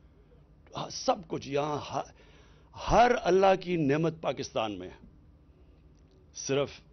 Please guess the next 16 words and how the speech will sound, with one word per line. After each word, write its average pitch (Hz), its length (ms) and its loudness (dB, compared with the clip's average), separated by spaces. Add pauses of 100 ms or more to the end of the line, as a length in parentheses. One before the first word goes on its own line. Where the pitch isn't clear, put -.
इंशाअल्लाह 110 800 -4 (500)
वो 113 120 -6
जो 104 120 -8
कैरेक्टर 123 440 -4
बिल्डिंग 110 360 -8
है, 110 60 -8
वो 110 220 -6
हमारी, 104 480 -8 (880)
अ, 95 220 -4 (520)
वो 117 180 0
कौम 113 360 -2
जो 104 200 -6 (120)
है 113 200 -2
ही 151 120 4
आशिक 135 380 2
रसूल, 104 460 -4